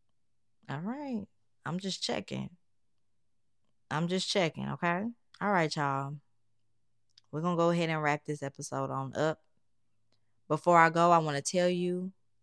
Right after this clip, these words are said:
Thursday, you're, you, you'll be hearing this on a Wednesday.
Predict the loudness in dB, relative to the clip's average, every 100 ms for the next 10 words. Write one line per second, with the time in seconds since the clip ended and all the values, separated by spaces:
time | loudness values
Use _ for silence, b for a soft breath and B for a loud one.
0 | _ _ 6 8 8 2 2 2 2 0
1 | -6 -14 _ _ _ _ _ _ 4 6
2 | 6 2 2 8 8 8 4 4 4 2
3 | 0 -2 -2 -4 -8 -12